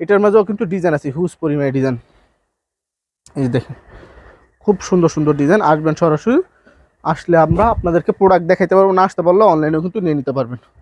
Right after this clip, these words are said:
কালার আছে, এই যে এটা হচ্ছে আবার আরি কাজের মধ্যে, এদিকে আপনার বি প্লাসের আছে, অনেক ডিজাইন আছে, কালেকশন অভাব নাই। আমি কোনটা দেখাবো বলেন, এত পরিমাণে কালেকশন আছে, যেগুলো হচ্ছে রাঙ্গুলি,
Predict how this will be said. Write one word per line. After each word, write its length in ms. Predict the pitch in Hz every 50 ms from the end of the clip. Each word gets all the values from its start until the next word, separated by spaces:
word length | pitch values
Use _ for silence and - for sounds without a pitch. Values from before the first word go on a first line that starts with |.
| _ _ _ _ _ _ _ _ _ -
কালার 240 | 180 175 175 170 156 151
আছে, 120 | 151 - 156 151
এই 40 | 151
যে 40 | 165
এটা 80 | 156 175
হচ্ছে 120 | - 185 170
আবার 100 | 165 143 143
আরি 120 | 143 147 135
কাজের 220 | 160 147 151 151 143
মধ্যে, 180 | 143 139 165 208 - _ _ _ _ _ _ _ - 160
এদিকে 200 | 160 160 160 180
আপনার 140 | 185 185 175 160
বি 60 | 170 180 - -
প্লাসের 300 | 165 143 - - 160 147
আছে, 100 | 139 - 160 160 170
অনেক 140 | 170 165 160 160
ডিজাইন 220 | 151 139 143 135 135 131
আছে, 120 | - 147 135 - - - _ _ _ - 196
কালেকশন 400 | 202 220 233 226 - - 220 196 185
অভাব 120 | 175 165 -
নাই। 60 | - 165
আমি 100 | 151 151 - -
কোনটা 200 | 208 208 190 175 160
দেখাবো 220 | 151 - 135 127 120 135 139
বলেন, 200 | 131 139 160 190 - _ _ _ _ - - _ - 156
এত 100 | 165 - 208 185 -
পরিমাণে 340 | 202 196 202 202 208 208 202 - -
কালেকশন 280 | 185 170 147 - 160 147
আছে, 100 | 135 - 147 143
যেগুলো 180 | 151 185 180 175
হচ্ছে 140 | 160 - 180 156 156
রাঙ্গুলি, 340 | 151 151 151 151 156 147